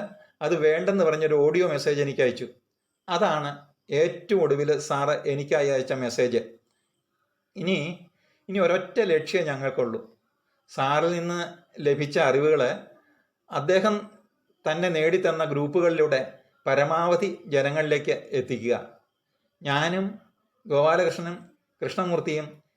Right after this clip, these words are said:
ഞങ്ങളുടെ മരണം വരെ അത് തുടർന്നുകൊണ്ടിരിക്കും. അതാണ് സാറിനുള്ള ഞങ്ങളുടെ ഗുരുദക്ഷിണ.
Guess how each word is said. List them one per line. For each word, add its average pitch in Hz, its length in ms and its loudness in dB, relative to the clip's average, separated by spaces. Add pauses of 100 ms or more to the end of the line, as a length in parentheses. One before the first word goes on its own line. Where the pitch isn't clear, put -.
(320)
ഞങ്ങളുടെ 175 340 0
മരണം 170 380 2
വരെ 151 180 2 (180)
അത് 147 160 0 (160)
തുടർന്നുകൊണ്ടിരിക്കും. 139 800 0 (640)
അതാണ് 165 400 0 (600)
സാറിനുള്ള 156 720 0 (460)
ഞങ്ങളുടെ 135 380 0
ഗുരുദക്ഷിണ. 127 480 0